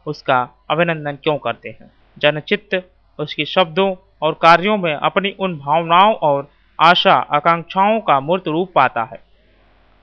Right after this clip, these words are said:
जिनके हल्के से स्पंदन का अनुभव तो उसने कर लिया है, लेकिन जिन्हें वह व्यक्त नहीं कर पाता है। प्रतिभावान व्यक्ति भी इस प्रकार के संबंध से लाभान्वित होते हैं। वे जाति के मस्तिष्क को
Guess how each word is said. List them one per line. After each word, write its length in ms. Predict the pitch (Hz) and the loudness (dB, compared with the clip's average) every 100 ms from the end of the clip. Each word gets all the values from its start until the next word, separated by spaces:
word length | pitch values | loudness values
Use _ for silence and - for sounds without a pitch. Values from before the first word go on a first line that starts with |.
| - | -4
जिनके 340 | 165 165 156 | -4 -2 -2
हल्के 380 | 143 165 208 202 | 0 -2 0 -2
से 140 | 175 | -4
स्पंदन 440 | - 170 165 196 220 | -8 -6 -2 -2 0
का 180 | 175 160 | 2 2
अनुभव 300 | 156 156 202 | 0 0 0
तो 320 | 185 139 131 _ - | 0 -6 -8 _ -14
उसने 280 | 147 151 151 | -12 -8 -4
कर 220 | 151 170 | 0 0
लिया 260 | 190 185 170 | 0 2 2
है, 260 | 151 127 - _ _ 135 | 0 -4 -6 _ _ 0
लेकिन 460 | 160 185 160 120 - - _ _ | 2 2 0 -6 -12 -20 _ _
जिन्हें 300 | 156 160 165 | -6 -2 -2
वह 160 | 156 | 0
व्यक्त 300 | 131 175 - | 0 0 -2
नहीं 200 | 185 170 | -8 -6
कर 160 | 147 143 | -4 -4
पाता 300 | 127 123 123 | 0 -2 -2
है। 160 | 113 - - _ _ - | -6 -8 -20 _ _ -10
प्रतिभावान 720 | 160 180 170 175 170 175 156 - | -6 0 4 4 4 0 -4 -6
व्यक्ति 340 | 151 175 - 262 | 0 0 2 0
भी 220 | 202 160 | 0 -2
इस 120 | - | -4
प्रकार 380 | - 165 165 165 | -4 2 4 4
के 640 | 160 _ _ _ _ 156 | 2 _ _ _ _ -4
संबंध 500 | 151 160 160 185 202 180 | -4 -4 -2 -2 0 -4
से 260 | 143 127 | -4 -4
लाभान्वित 500 | 139 147 151 151 160 - | 0 2 2 0 -4 -6
होते 200 | 135 123 | -8 -8
हैं। 100 | 113 - - _ _ _ | -10 -12 -20 _ _ _
वे 120 | 143 143 | -6 0
जाति 360 | 156 170 180 | 4 4 4
के 140 | 175 165 | -2 -2
मस्तिष्क 480 | 151 - 190 185 196 | -4 -4 -4 -6 -8
को 240 | 175 135 | -8 -8